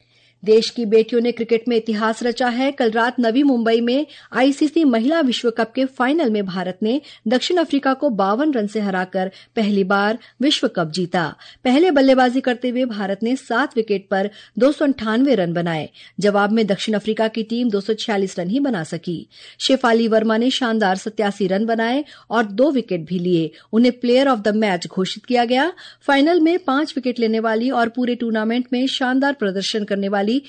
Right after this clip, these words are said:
दीप्ति शर्मा को player of the tournament का खिताब मिला। मुख्यमंत्री विष्णुदेव साय ने भारतीय महिला क्रिकेट टीम को विश्व विजेता बनने पर शुभकामनाएं दी हैं। मुख्यमंत्री ने इस जीत को पूरे भारत के लिए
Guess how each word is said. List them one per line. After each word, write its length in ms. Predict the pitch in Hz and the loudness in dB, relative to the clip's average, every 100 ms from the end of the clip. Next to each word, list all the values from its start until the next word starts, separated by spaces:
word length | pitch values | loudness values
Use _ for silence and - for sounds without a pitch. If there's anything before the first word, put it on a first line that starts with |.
| - - | -14 -8
दीप्ति 340 | 208 277 - 330 | -2 0 2 2
शर्मा 360 | - 240 226 | 2 0 0
को 260 | 226 254 262 247 | 0 -2 -2 0
player 300 | 262 294 208 | 2 0 -2
of 100 | 190 | -2
the 160 | 220 220 | -4 -2
tournament 440 | 214 202 208 294 - | -2 0 0 -2 -2
का 200 | 214 269 - - | -4 -4 -10 -8
खिताब 320 | - 233 165 170 | -4 -2 -2 0
मिला। 340 | 170 165 - _ - - - | 0 -2 -4 _ -20 -14 0
मुख्यमंत्री 480 | 208 214 240 240 247 | 0 2 0 2 0
विष्णुदेव 400 | 233 - 240 240 | -2 0 2 2
साय 300 | 240 240 247 | 2 -2 2
ने 160 | 269 277 | 2 2
भारतीय 400 | 254 240 240 247 | 0 -2 0 0
महिला 240 | 240 240 | 0 -2
क्रिकेट 340 | 233 226 226 233 | -4 -6 -6 -2
टीम 180 | 269 | -2
को 300 | 277 240 277 - - - | 0 0 0 -2 -10 0
विश्व 260 | 311 - | 0 2
विजेता 420 | 349 254 233 226 220 | 2 4 2 0 0
बनने 320 | 196 233 262 | 2 2 2
पर 200 | 226 226 | 0 -2
शुभकामनाएं 640 | - 320 - 175 185 226 | -4 -6 -4 -4 -4 -4
दी 160 | 190 180 | -4 -4
हैं। 300 | 170 165 - - - - | -2 -4 -6 -16 -8 0
मुख्यमंत्री 540 | 240 247 226 208 226 | 0 2 0 2 2
ने 100 | 233 | 2
इस 160 | 269 180 | 2 0
जीत 240 | 208 233 | -4 -2
को 120 | - 254 | 0 0
पूरे 320 | 262 302 359 | 0 0 0
भारत 360 | 208 190 180 | 0 -2 -2
के 160 | - 190 | 0 0
लिए 300 | 196 202 | 2 2